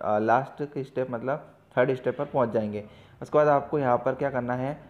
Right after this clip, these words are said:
आधार नंबर डालना है। अगर आपके पास आधार नंबर नहीं है तो आप वर्चुअल आईडी भी डाल सकते हैं इसमें। ठीक है, तो मैं इसमें आधार नंबर डाल देता हूँ।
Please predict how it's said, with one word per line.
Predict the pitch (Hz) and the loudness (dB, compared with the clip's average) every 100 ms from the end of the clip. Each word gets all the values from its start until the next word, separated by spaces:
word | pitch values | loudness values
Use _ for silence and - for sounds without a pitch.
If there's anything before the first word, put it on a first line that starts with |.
| - | -4
आधार | 113 113 120 135 | 2 2 2 0
नंबर | 123 123 | 0 0
डालना | 131 127 131 | 2 2 2
है। | 135 143 - | -2 -4 -6
अगर | 113 117 | -2 2
आपके | 117 117 117 | 2 2 -4
पास | 127 | -4
आधार | 117 104 113 | -2 0 -2
नंबर | 117 113 | -2 -2
नहीं | 120 120 | -2 -4
है | 120 | -4
तो | 120 | 0
आप | 127 139 - - - | 0 -2 -10 -18 -2
वर्चुअल | 113 110 127 117 | 0 2 2 4
आईडी | 110 123 | 2 0
भी | 131 | 0
डाल | 107 104 | 0 0
सकते | 110 104 107 | -2 -4 -2
हैं | 107 | -4
इसमें। | 104 95 95 | -4 -10 -8
ठीक | 135 | -4
है, | 147 147 - - _ _ - - - - - - | -4 -8 -18 -20 _ _ -20 -20 -20 -20 -18 -2
तो | 127 | 0
मैं | 120 | 2
इसमें | 120 120 | 0 0
आधार | 107 110 | 0 -2
नंबर | 117 117 | -2 0
डाल | 110 117 131 | 4 4 2
देता | 127 139 | 0 0
हूँ। | 151 | 0